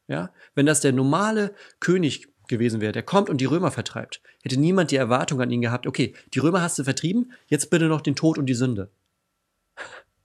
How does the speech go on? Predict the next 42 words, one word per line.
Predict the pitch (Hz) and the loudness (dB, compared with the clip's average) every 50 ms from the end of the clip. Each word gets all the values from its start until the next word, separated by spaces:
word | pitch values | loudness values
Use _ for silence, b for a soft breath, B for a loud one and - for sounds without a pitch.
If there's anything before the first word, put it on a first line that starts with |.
| _ _ _ b b b b b b b b b b | _ _ _ b b b b b b b b b b
Und | - 123 | -2 0
dann | 143 156 | 0 2
kommt | 156 175 147 | 2 0 -2
Jesus | 135 156 156 123 101 92 - - - - _ _ _ _ | 0 -2 -2 -2 -4 -8 -10 -14 -16 -18 _ _ _ _
und | 131 113 | -8 -6
sagt, | 127 120 - | -6 -6 -6
„Ich | - - - | -10 -8 -4
bin | - 143 143 | -2 -2 -2
ein | - | -2
anderer, | 143 143 156 - | -2 -4 -6 -8
ich | - - | -10 -8
bin | - 143 | -6 -4
der | 127 123 | -4 -4
König | - - 160 160 160 139 - | -4 -2 -2 0 0 -2 -6
der | - 107 | -8 -10
Könige, | - - 113 104 104 101 98 110 | -8 -8 -8 -8 -6 -6 -6 -8
ich | 104 - | -8 -6
bin | - 135 - | -6 -6 -4
ein | - | -6
anderer | 139 139 139 110 107 | -6 -8 -8 -10 -12
König, | - - - 120 123 123 - | -14 -16 -18 -18 -18 -20 -12
ich | - | -8
bin | - 131 | -6 -6
ein | 123 | -6
größerer | - 117 120 135 139 - - 107 110 104 | -6 -4 -4 -4 -4 -6 -8 -10 -12 -16
König. | - - - 98 98 - - - - _ _ _ _ _ _ _ _ _ _ _ _ _ _ _ _ _ _ _ _ _ _ _ _ _ _ _ _ _ _ _ _ _ _ _ _ _ _ _ _ _ _ _ | -16 -16 -16 -16 -16 -18 -20 -20 -20 _ _ _ _ _ _ _ _ _ _ _ _ _ _ _ _ _ _ _ _ _ _ _ _ _ _ _ _ _ _ _ _ _ _ _ _ _ _ _ _ _ _ _
Und | - 131 | -4 -2
indem | 127 123 131 131 131 | 0 0 0 0 0
ich | - - | -2 -4
sterbe | - - 139 147 147 127 | -4 -2 -2 -2 -2 -2
und | 127 - | -2 -4
auferstehe, | - 135 131 139 120 - - 120 117 113 113 | -4 -4 -6 -6 -8 -8 -6 -6 -4 -4 -4
besiege | 113 110 104 113 120 120 | -6 -6 -6 -6 -6 -6
ich | 117 - | -6 -8
Tod | - 131 123 127 | -8 -8 -8 -8
und | 117 107 | -10 -10
Sünde.“ | 101 117 117 110 107 120 _ _ _ _ _ _ _ _ _ _ _ _ _ _ _ _ _ _ _ _ _ _ _ _ _ _ _ _ _ _ - _ _ _ _ _ _ _ _ _ _ _ _ _ _ - _ _ _ _ _ _ _ _ _ _ _ _ _ _ _ _ _ _ _ _ _ _ _ _ _ _ _ _ _ _ _ _ _ - _ _ b b b b b _ _ _ | -10 -12 -12 -12 -14 -16 _ _ _ _ _ _ _ _ _ _ _ _ _ _ _ _ _ _ _ _ _ _ _ _ _ _ _ _ _ _ -20 _ _ _ _ _ _ _ _ _ _ _ _ _ _ -20 _ _ _ _ _ _ _ _ _ _ _ _ _ _ _ _ _ _ _ _ _ _ _ _ _ _ _ _ _ _ _ _ _ -20 _ _ b b b b b _ _ _
Und | - 135 | 0 2
manchmal | 139 147 151 170 160 | 2 4 2 2 2
glaube | 127 139 135 143 143 147 | 2 4 4 4 2 0
ich, | 139 - | -2 -2
dass | 143 131 123 - - - | -2 -2 -2 -4 -8 -12